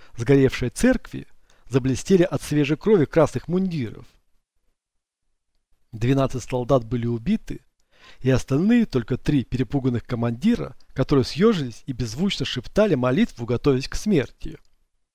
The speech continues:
Но я планировал кое-что другое. Прогулку в Форт Джордж. Форт Джордж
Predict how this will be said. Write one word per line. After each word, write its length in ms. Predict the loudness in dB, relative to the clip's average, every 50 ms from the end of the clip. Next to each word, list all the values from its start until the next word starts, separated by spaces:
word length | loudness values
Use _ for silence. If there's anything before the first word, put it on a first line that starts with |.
| _ _ _ _ _ _ _ _ _ _ _ _ -18
Но 260 | -12 -10 -8 -6 -2
я 180 | 2 4 4 6
планировал 500 | 6 4 2 4 4 2 2 2 0 -2
кое-что 380 | 2 2 4 4 2 2 -2 0
другое. 640 | 4 4 4 4 4 0 0 0 -4 -12 -18 -20 -20 _ _ _ _ _ -8
Прогулку 680 | -4 -2 -2 -2 0 0 0 0 0 -4 -8 -12 -14 -14 -16 _
в 80 | -20 -20
Форт 540 | -18 -18 -10 -2 0 0 0 0 -4 -12 -16 -12
Джордж. 520 | -4 0 2 2 2 0 -4 -14 -16 -18 -18 _ _ _ _ _ _ _ _ _ _ _ _ _ _ _ _ _ _ _ _ _ _ _ _ _ _ _ _ _ _ _ _ _ _ _ _ _ _ _ _ _ _ _ _ _ _
Форт 500 | -20 -10 0 4 4 4 4 2 -4 -12 -18 -16
Джордж 560 | -8 0 6 6 6 6 4 -2 -6 -8 -10